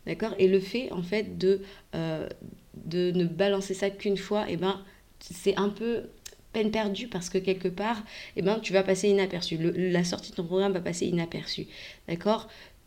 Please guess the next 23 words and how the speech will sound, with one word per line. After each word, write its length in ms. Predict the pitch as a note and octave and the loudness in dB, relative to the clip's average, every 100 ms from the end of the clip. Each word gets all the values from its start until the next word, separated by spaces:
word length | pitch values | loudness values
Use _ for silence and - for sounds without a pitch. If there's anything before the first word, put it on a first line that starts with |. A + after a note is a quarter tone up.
| - | -6
Tout 200 | C#4 C4 | -4 -2
est 60 | |
question 400 | A#3 G#3+ - A#3 | 0 -2 0 -2
de 140 | G#3 F#3 | 4 2
trafic, 580 | - - G3 F#3+ A#3 G3 | 2 -4 -4 -4 -4 0
donc 260 | F#3+ - | 0 0
il 80 | G3 | 2
va 160 | G3 G#3 | 2 2
falloir 480 | G3+ F#3+ G3 G3 | 2 2 2 -2
te 80 | - | -6
répéter 500 | F3 F#3+ G3 F3+ F3+ | -2 0 0 0 0
pour 220 | F#3 F3 | -2 -2
ramener 520 | E3 F3+ G3+ A3 G#3 F#3+ | -2 2 4 6 6 4
du 120 | E3 | 0
trafic, 520 | - F3 F3 G3 - | -6 -8 -4 -6 -2
littéralement, 920 | - G3+ C#4 - G3+ D#3+ F3 D#4 G#3 G#3 | 2 4 4 2 2 2 0 0 -2 -6
hein, 60 | - - - | -10 -16 -16
sur, 460 | - - G3+ G#3+ - | -14 -6 -2 0 -2
euh, 240 | F3 D#3+ D#3+ | -2 -4 -4
ta 160 | E3+ | -6
page 200 | F3 E3+ | 0 0
de 80 | D#3 | 0
vente 400 | D3 E3 F#3 F#3 | -2 -2 -2 -4